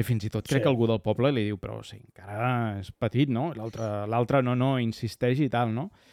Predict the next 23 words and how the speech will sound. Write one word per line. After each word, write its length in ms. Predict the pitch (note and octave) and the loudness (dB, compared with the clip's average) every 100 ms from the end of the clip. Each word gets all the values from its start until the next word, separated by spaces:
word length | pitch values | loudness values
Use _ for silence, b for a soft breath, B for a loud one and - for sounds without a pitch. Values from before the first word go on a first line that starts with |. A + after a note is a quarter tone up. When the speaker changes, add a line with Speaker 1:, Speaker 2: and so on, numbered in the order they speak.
| b b b | b b b
Speaker 1:
Tot 140 | D3 | 4
això, 240 | E3 F#3+ F#3 | 4 2 4
clar, 220 | F3+ F#3 | 4 4
hem 80 | C3 | 4
d'explicar 460 | C3 - D3 C#3+ D#3 | 2 2 2 2 0
que 60 | F3 | -2
es 60 | |
produeix 420 | - C3 C3 C3+ | 0 2 4 4
davant 300 | B2 B2+ C3 | 4 4 4
d'una 280 | B2 B2+ B2 | 4 4 2
situació 760 | A#2+ C3+ B2+ A2+ - B2+ B2 B2 | 2 0 0 0 2 4 6 4
de, 160 | A#2+ A#2 A2+ A2 A2 G#2 | 4 4 4 4 2 0
mm, 280 | G#2+ G#2 G#2+ - - _ - | -4 -6 -12 -16 -20 _ 2
indefensió 560 | D3 B2+ A#2+ A2 C3+ | 4 4 2 0 2
per 140 | C3 G#2+ | 2 2
part 160 | A#2+ B2+ | 2 2
de 60 | |
la 100 | B2 | 2
criatura, 460 | B2 B2+ A#2 F3+ B2+ | 2 2 2 2 2
perquè 220 | G#2 G2+ | -2 -4
té 100 | A2 | -2
dotze 260 | A2 A2+ C3 | 0 0 2
anys, 200 | E3 | 0